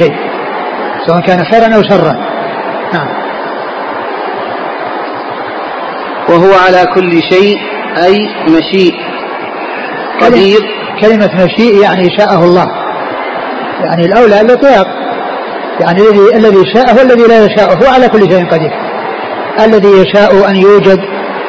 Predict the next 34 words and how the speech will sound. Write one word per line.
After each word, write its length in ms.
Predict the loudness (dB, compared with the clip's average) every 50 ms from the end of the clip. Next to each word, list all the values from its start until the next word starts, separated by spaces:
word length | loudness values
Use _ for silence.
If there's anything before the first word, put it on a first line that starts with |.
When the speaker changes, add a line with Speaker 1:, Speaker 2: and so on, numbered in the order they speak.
| -8 -8 -8 -4 0 2
Speaker 1:
هو 80 | 2
عليه 360 | 4 4 4 4 4 4 2 2
قدير، 380 | 2 2 4 4 4 4 4 2 0 -6 -6 -6 -6 -8 -4 0
والذي 460 | 2 4 4 6 4 4 4 4 4 4 4
يشاء 440 | 2 4 2 4 4 4 4 4 4
أن 120 | 4 4
لا 80 | 4 6
يوجد 480 | 6 6 6 6 6 4 2 4 2 4
هو 80 | 4 4 4
عليه 260 | 4 6 6 6 4
قدير 360 | 4 4 4 4 4 4 4
لو، 140 | 4 6 6 4 4 4 2 2
لو 180 | 2 4 4
أراده 340 | 4 4 4 4 4 4 2 2 0 -2 -4 -8 -8 -8 -8 -8 -10 -10 -2 2
أو 100 | 4 4
لو 160 | 6 6 4 4 4
شاءه، 340 | 4 4 4 2 0 0 -2 -4 -6 -8 -8 -8 -8 -8 -8 -8 -8 -8 -10 -8 -10 -10 -8 -4 0
هو 140 | 2 2
على 260 | 2 4 2 2 2 2
كل 280 | 2 2 2 4 4
شيء 260 | 4 2 2 0 0
قدير. 240 | 2 2 2 2 0 -2 -8 -8 -8 -8 -8 -8 -8 -8 -8 -8 -8 -8 -8 -8 -8 -8 -10 -10 -10 -10 -8 -8 -8 -8 -8 -8 -10 -8 -10 -10 -10 -10 -10 -10 -10 -10 -10 -10 -10 -10 -12 -12 -10 -10 -10 -8 -8 -8 -6 -4
آه، 560 | -4 -2 0 0 0 2 2 0 0 -2 -2 -4 -6 -8 -8 -8 -8 -8 -8 -8 -4 -4
آه، 880 | -2 -2 -2 -4 -4 -4 -6 -6 -6 -6 -6 -4 -4 -2 -2 -2 -2 -2 0
قال 160 | 2 2 4
الله 220 | 4 4 4 4
عز 160 | 2 2 4 4
وجل: 240 | 4 4 4 4
"ولو 260 | 6 6 6 6 6 4
ردوا 260 | 4 4 4 4 6
لعادوا 340 | 6 4 4 4 4 4 4
لما 240 | 6 4 4 4
نهوا 220 | 2 4 2 2 2
عنه"، 220 | 2 0 0 -2